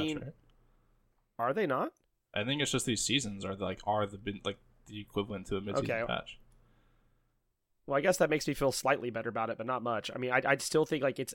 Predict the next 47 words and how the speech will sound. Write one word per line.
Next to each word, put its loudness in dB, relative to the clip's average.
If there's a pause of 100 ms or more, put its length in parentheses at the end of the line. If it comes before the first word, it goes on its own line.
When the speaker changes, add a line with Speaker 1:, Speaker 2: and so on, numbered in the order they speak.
Speaker 2:
absolutely 0
insane -4 (1600)
how 4
much 2
change -4
has -8
happened -4
in -14
the -18
game. -16 (800)
Because 2
I 2
think, 2
like, 2
I've 4
played 4
with 2
people -2
that 2
are, 6
like, 0
n-, -12 (360)
just -4
newer -2
to -6
the -4
game -2
in -4
general, 0
and -4
they're 2
like, -2
"I 2
don't 0
know. -8
Like, -12
I 0
can't -4
keep -4
up -4
with -8
the -6
amount -8
of -14
change -8
that's -14
happening. -10